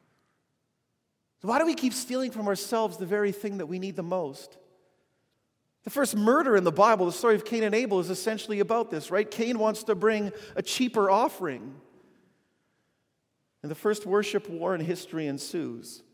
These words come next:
And somebody ends up dead. But Cain wanted it to be less than.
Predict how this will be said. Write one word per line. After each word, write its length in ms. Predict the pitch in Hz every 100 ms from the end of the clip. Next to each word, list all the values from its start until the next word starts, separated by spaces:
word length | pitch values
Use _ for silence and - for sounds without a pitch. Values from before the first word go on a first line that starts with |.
| _ _ _ _ _ _ _ _ -
And 100 | 143
somebody 380 | - 160 160 151
ends 180 | 147
up 140 | 147 -
dead. 360 | - - 104 110 - _ _ _ _ _ _ _ _ _ _ _ _ _ _ _ _
But 120 | 208
Cain 300 | 202 269 277
wanted 320 | 254 247 262 240
it 120 | 240
to 60 |
be 140 | 208 226
less 540 | 214 233 254 - - - - -
than. 640 | 131 151 131 104 104 107